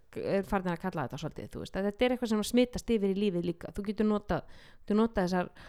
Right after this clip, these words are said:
æfingar og þennan styrk til þess að, þú veist, bera innkaupapokana og vera með krakkann undir hendinni og, skilur, þannig að þú, þú ráðir líka við lífið þegar þú kemur út. Og þegar við förum inn og okkur líður óþægilega í crossfit-tíma, það er engum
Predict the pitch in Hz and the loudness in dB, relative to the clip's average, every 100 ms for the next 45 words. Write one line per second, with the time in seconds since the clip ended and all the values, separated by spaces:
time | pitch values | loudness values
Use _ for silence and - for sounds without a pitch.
0 | - - 202 220 190 160 175 180 180 - | -20 0 2 4 2 0 0 0 -2 0
1 | 233 156 - - - 247 208 185 175 - | 2 2 -2 -16 0 2 4 2 -2 -4
2 | - - - 202 165 - 247 214 202 202 | -16 -20 -10 -6 -6 2 4 4 2 2
3 | 180 175 165 170 165 160 - 196 214 196 | 0 0 0 0 0 0 4 6 6 6
4 | 202 185 170 190 185 185 160 - - 185 | 4 2 0 -4 -2 -2 -2 -2 -4 0
5 | 180 170 175 165 156 - 185 175 165 - | 0 2 0 0 0 2 4 4 2 -8
6 | - 180 170 185 190 226 - - - - | -6 -4 0 0 2 0 0 -14 -12 0
7 | 214 214 240 302 240 226 285 - 214 214 | 4 6 6 4 2 2 0 2 2 4
8 | 226 247 277 160 175 - - - 202 202 | 4 2 2 0 -2 -10 -20 -4 -4 0
9 | 254 226 226 180 - 185 269 320 294 - | 0 2 0 -2 -6 2 4 6 2 4
10 | 269 330 247 240 139 - 208 196 220 233 | 4 6 6 4 4 0 0 2 4 4
11 | 294 233 254 233 196 170 160 185 - 226 | 6 6 6 4 4 4 4 2 0 -4
12 | 208 156 156 185 226 233 277 277 220 | -4 -4 -2 0 2 2 0 0 -4